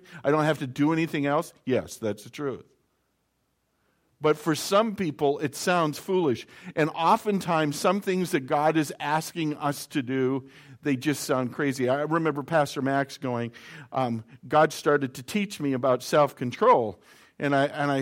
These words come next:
and, and he, he explained in a sermon, he says, "The way he taught me that was with cookies."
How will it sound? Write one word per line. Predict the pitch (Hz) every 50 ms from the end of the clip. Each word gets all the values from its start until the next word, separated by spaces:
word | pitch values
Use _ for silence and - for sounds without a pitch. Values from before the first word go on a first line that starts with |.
| 131 131 -
and, | - 151 143 139 131 135 131
and | - 147 143 139 135 135 131 131 131
he, | 147 139 151 139
he | 147 147 143 - 135
explained | 117 117 - - 180 175 175 165 151
in | 143 139
a |
sermon, | 127 - 202 190 185 160 139
he | 135
says, | 127 - 151 123
"The | 127 139
way | 127 156 180 180 175
he | 170 147
taught | - - 185 202 220 180
me | 165 147
that | 139 135 135 135 135 - - - 156 143 -
was | 147 131 135
with | 143 135 135 139
cookies." | - 202 208 202 - 139 113 95 - - - - -